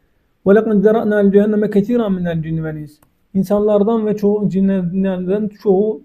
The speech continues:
cehennem için yaratıldı. Yani bu vasfı yaratılanların vasıfları ne-, neler?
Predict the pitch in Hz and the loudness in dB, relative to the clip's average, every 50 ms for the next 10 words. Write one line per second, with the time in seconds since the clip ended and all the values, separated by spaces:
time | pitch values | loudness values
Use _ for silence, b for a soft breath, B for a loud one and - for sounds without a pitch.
0 | _ - 196 190 196 202 202 180 175 175 - 196 208 247 277 - _ _ _ - | _ -4 -2 0 2 2 2 0 -2 -4 -6 -10 -10 -10 -12 -16 _ _ _ 2
1 | 190 185 180 180 180 175 165 160 160 147 151 - _ _ _ _ _ _ - 175 | 2 4 4 2 0 -2 -2 -2 -4 -4 -6 -8 _ _ _ _ _ _ -8 -6
2 | 170 175 170 170 - 226 175 185 208 226 233 220 - - 202 202 190 190 190 190 | -4 -4 -4 -6 -6 -6 -2 0 2 4 4 2 0 -2 0 0 2 2 0 -2
3 | 208 208 214 233 226 214 190 180 180 180 - - 202 220 220 208 185 180 180 - | -2 -4 -4 -2 -2 -2 0 0 -2 -2 -2 -4 -2 -2 -2 -2 -4 -6 -6 -12
4 | _ _ - 175 180 180 175 175 180 180 | _ _ -4 -2 0 0 0 0 -2 -8